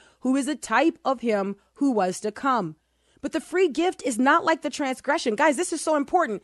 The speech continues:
because all of the gospel is wrapped up in, it's all tied, it's one package. This,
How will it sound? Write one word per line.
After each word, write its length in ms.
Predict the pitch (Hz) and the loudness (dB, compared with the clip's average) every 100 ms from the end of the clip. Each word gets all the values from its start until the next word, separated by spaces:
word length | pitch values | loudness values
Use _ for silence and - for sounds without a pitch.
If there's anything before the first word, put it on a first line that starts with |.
| _ _ _ - | _ _ _ -4
because 340 | 302 - 302 - - | -2 0 -2 -4 2
all 320 | 302 392 440 | 6 8 6
of 120 | 320 | 2
the 60 | 294 | -2
gospel 760 | 220 269 359 - - 139 196 - _ _ - - | 2 2 2 -2 -8 -8 -10 -16 _ _ -16 -2
is 200 | 285 208 | 0 0
wrapped 480 | 196 269 370 - | 4 6 6 6
up 180 | 320 320 | 2 2
in, 220 | - 220 208 | 0 -2 0
it's 140 | 233 | 2
all 220 | 277 320 | 6 6
tied, 200 | 339 330 | 6 2
it's 140 | 247 - | 2 0
one 420 | 202 262 359 392 | 0 4 6 4
package. 580 | - 330 349 - 170 147 | 2 2 2 0 -4 -4
This, 280 | 196 320 | -2 -2